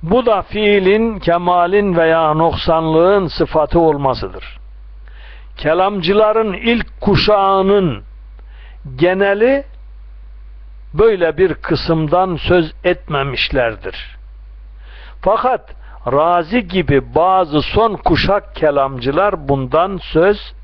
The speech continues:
etmiş ve felsefeciler de ondan almışlardır. Meselenin özü şudur.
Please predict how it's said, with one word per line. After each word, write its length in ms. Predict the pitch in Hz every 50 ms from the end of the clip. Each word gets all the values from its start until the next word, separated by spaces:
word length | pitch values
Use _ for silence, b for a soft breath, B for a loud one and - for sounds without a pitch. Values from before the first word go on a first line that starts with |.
| -
etmiş 640 | - 131 127 - - - 160 196 214 185 - - -
ve 120 | 165 151
felsefeciler 1120 | 139 - - 156 151 143 - - 160 139 120 135 139 131 123 139 143 170 202 208 185 175
de 200 | 190 214 226 220 B B B B B B B
ondan 500 | - 160 160 156 139 139 170 180 185 190 -
almışlardır. 920 | 151 139 135 127 123 123 - - - 123 117 110 98 - - - - - - - - - - - - b b b b b b b b b b b b b b b b b b b b b b b b b b b b b b b - - - - - - - - - - - - - - - - - - - - - - - -
Meselenin 680 | - 131 151 160 165 - 202 196 208 214 220 226 240 226
özü 280 | 226 233 226 214 233 202
şudur. 540 | - - 240 233 170 156 139 - - -